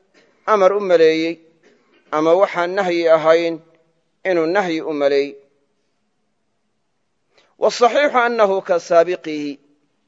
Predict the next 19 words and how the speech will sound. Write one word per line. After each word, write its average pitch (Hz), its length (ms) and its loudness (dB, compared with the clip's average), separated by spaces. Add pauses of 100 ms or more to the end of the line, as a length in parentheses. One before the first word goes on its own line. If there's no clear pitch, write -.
(580)
Sida 214 240 2
laakiin 185 380 2
saxiixa 180 680 -2
ahi, 156 260 0 (1200)
ahlucilmiga 170 840 0
badankooda 180 720 0
agtooda 180 480 -2
saxiixa 185 640 2
ahi, 135 220 -2 (760)
waa 160 240 4
inay 190 240 0
nooca 185 380 0
markaa 156 680 0
ka - 160 -4
horreeya 170 720 4 (140)
ay 160 180 2
la 165 140 2
mid 151 180 -6
tahay. 143 340 -2